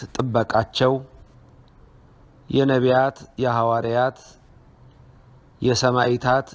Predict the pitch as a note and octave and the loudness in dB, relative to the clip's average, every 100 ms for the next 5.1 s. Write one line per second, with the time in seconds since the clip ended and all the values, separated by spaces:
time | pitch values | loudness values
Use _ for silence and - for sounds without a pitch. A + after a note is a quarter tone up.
0 | - - B2+ - B2 A#2+ - - C3+ C#3+ | -12 -2 -2 0 0 0 -2 0 0 -2
1 | C#3+ - - - - B2 A#2+ A2+ G#2 - | -10 -16 -20 -6 0 2 2 0 -4 -2
2 | C3 C#3 C#3 C#3 - - - - - - | 0 0 -2 -14 -20 -20 -20 -20 -20 -20
3 | - - - - - - - - - - | -20 -20 -20 -20 -20 -20 -20 -20 -20 -20
4 | - - - - B2+ B2 C3+ C3 C3 C3+ | -20 -20 -16 -4 0 2 4 4 2 0
5 | C#3 | -4